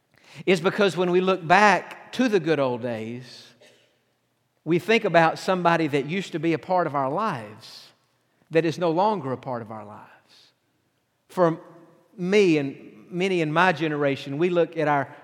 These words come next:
grandparents and other family members. For many of you, when you look at the good old days, it's not your, just your grandparents, it's your parents.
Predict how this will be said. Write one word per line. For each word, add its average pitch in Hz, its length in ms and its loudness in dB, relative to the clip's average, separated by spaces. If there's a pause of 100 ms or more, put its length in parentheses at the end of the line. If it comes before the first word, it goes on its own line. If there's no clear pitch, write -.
(120)
grandparents 131 960 -4 (160)
and 147 140 -6
other 175 260 0
family 135 380 -8
members. 117 320 -12
For 160 120 -8
many 185 320 0
of 139 100 -6
you, 175 320 -4 (380)
when 156 140 -4
you 202 120 -2
look 190 220 0
at 165 100 -4
the 165 80 -4
good 185 200 2
old 160 180 4
days, 147 360 0
it's - 200 -10
not 175 300 2
your, 143 160 -4 (220)
just 196 300 0
your 160 120 -2
grandparents, 147 720 -4
it's 151 240 -4
your 139 80 -4
parents. 139 640 -10